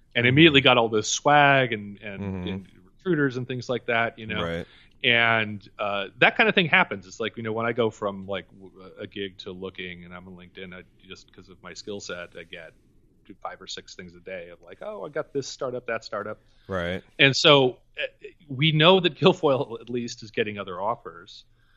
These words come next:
Speaker 1: Uh, Dinesh seems like he could be doing the same thing. I, by the way, I kinda liked C E O Dinesh. I thought he, that was a good
Speaker 2: I, that was,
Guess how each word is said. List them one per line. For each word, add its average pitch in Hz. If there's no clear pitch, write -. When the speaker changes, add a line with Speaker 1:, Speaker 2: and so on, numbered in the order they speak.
Speaker 1:
Uh, 104
Dinesh 120
seems 113
like 98
he -
could -
be 110
doing 104
the 98
same 98
thing. 110
I, 131
by 180
the 185
way, 170
I 139
kinda 196
liked 160
C 151
E 123
O 117
Dinesh. 101
I 92
thought 104
he, 113
that 101
was 95
a 92
good 85
Speaker 2:
I, 156
that 190
was, 165